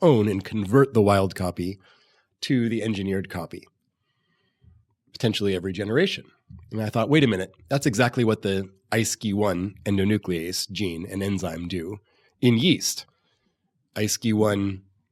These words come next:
exists at a locus that, <clears throat> that does not always contain it.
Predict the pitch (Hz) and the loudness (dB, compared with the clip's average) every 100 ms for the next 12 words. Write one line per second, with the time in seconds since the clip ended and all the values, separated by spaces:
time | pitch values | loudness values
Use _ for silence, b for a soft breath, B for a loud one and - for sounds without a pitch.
0 | _ _ _ _ _ _ 113 92 117 - | _ _ _ _ _ _ -6 0 0 2
1 | 110 101 101 98 123 131 - 101 101 - | 0 0 0 0 0 0 0 -2 -6 -10
2 | _ _ _ - - 107 101 - _ _ | _ _ _ -2 0 0 -4 -12 _ _
3 | _ - 101 90 139 104 110 110 107 107 | _ -8 -6 -4 -4 -2 2 2 2 0
4 | 101 98 101 92 92 104 | 0 -4 -6 -4 -4 -4